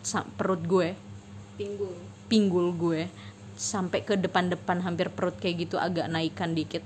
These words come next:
Speaker 1: udah hampir di samping, sorry, dada. Terus gue udah kayak,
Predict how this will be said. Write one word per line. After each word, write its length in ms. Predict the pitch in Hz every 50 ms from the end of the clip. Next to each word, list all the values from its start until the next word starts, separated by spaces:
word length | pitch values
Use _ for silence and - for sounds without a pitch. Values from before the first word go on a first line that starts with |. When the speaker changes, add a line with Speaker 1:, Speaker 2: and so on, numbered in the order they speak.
| - -
Speaker 1:
udah 380 | 170 175 170 165 160 165 170
hampir 400 | 170 165 165 - - 180 170 160 160 - - - - 185 165
di 160 | 165 190 180
samping, 800 | 180 - - - 170 170 180 175 - 175 175 175 180 175 165 - -
sorry, 400 | - - - 180 165 180 185 196
dada. 480 | 208 190 180 175 160 151 160 180 185 - - - - - - - - - - -
Terus 380 | - 190 185 190 202 - - - - - - - - - - - - - - - - - - - - - - - - - - - - - -
gue 160 | 202 220 214
udah 180 | 208 180 180 170
kayak, 220 | - 180 160 -